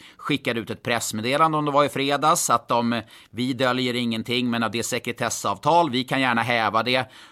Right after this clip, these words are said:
förutsatt att Anders Fältenmark också vill berätta och häva det.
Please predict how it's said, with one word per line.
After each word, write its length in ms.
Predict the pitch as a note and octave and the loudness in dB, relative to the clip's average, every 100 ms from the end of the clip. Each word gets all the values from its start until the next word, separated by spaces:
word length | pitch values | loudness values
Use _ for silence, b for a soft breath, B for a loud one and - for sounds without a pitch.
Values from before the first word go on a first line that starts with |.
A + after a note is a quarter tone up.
| B | B
förutsatt 360 | - F3 C3+ C3 | 2 2 2 0
att 100 | A#2+ | 2
Anders 360 | C#3+ B2+ B2 | 4 4 0
Fältenmark 840 | - B2+ G#2 - C3 F3+ G2+ G2 - | 0 0 -2 -4 2 2 2 -4 -6
också 320 | C#3+ - - | -6 -2 -2
vill 200 | C#3+ C3+ | 0 -2
berätta 420 | B2 G2+ - A#2+ | -2 -4 -4 -2
och 140 | A#2+ A#2+ | -2 -2
häva 420 | B2 A#2+ F#2+ F#2 | -2 0 0 -4
det. 180 | F2+ | -8